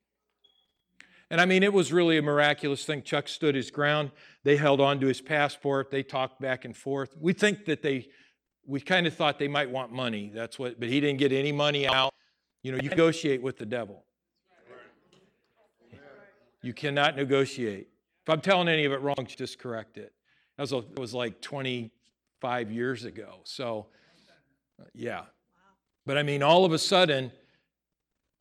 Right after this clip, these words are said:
they just said, "Okay." And they let him go through, and then we got on the plane, and,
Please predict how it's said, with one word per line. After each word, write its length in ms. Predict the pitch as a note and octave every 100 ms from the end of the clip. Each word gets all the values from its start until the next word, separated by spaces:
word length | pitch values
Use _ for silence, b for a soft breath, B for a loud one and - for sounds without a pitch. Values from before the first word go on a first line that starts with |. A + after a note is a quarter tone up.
| -
they 160 | C3+
just 260 | B2+ C#3 -
said, 440 | C#3+ B2+ - - _ _ _ -
"Okay." 440 | C3+ - A#2 G2 _ _ - -
And 160 | B2+ B2+
they 100 | A#2+
let 200 | A#2 A2+
him 100 | A2
go 180 | A2+
through, 280 | A2 - B2+
and 120 | B2
then 120 | A#2 A#2
we 80 |
got 200 | A2+ A2+
on 180 | A2+ A2
the 40 | G#2+
plane, 500 | - A#2 A2+ A2+ G#2
and, 180 | G2+